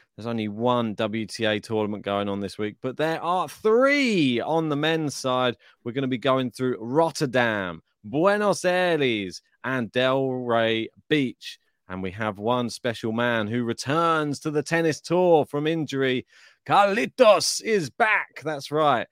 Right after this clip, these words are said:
And he's coming back on the clay courts. Uh, maybe that's just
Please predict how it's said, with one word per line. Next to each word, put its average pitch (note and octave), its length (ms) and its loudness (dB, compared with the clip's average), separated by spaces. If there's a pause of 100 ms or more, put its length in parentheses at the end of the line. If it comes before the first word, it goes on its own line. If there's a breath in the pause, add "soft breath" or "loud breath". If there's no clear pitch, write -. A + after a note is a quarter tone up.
(280)
And A2 100 -12
he's G#2 80 -10
coming E3 260 -6
back D3 240 -4
on C#3 100 -2
the A#2+ 60 -2
clay D3+ 360 -2
courts. - 600 -4
Uh, G#2+ 200 -4
maybe C3+ 320 -6
that's A2+ 240 -6
just - 400 -10